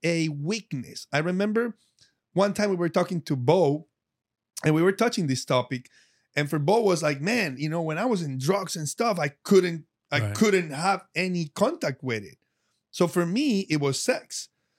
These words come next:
Speaker 1: So drugs or alcohol have never been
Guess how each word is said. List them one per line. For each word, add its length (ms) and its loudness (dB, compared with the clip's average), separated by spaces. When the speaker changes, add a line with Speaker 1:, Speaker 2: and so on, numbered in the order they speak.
Speaker 1:
So 200 0
drugs 680 0
or 240 0
alcohol 580 -2
have 240 -4
never 400 -2
been 300 0